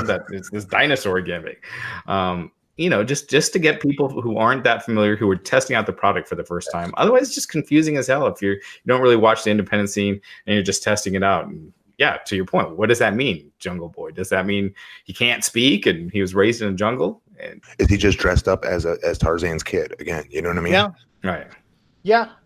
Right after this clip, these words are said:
Speaker 3: Well, and part of that's characterization, 'cause so far his character just seems like, uh, he's just a, I mean, he's, he's a likable guy, but he's just a guy. Um, I, I don't, haven't seen him kayfabe have a character, you know?
Speaker 2: He was crawling around the ring.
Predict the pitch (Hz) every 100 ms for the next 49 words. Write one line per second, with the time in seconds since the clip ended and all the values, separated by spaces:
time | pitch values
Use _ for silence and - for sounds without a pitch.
0 | _ - 254 247 285 262 294 277 233 233
1 | 214 185 165 180 147 156 - 220 220 196
2 | - 202 190 - 160 147 147 165 156 143
3 | 147 151 147 143 131 135 151 156 196 180
4 | 190 170 170 170 175 233 165 156 135 131
5 | 135 139 135 - 127 151 143 127 113 -
6 | - 160 160 156 160 160 175 175 165 175
7 | 175 175 - 165 170 175 165 156 147 -
8 | 170 170 156 131 120 120 120 127 113 113
9 | 98 - _ 131 113 - 101 90 - 104
10 | 98 95 87 87 85 73 82 101 101 107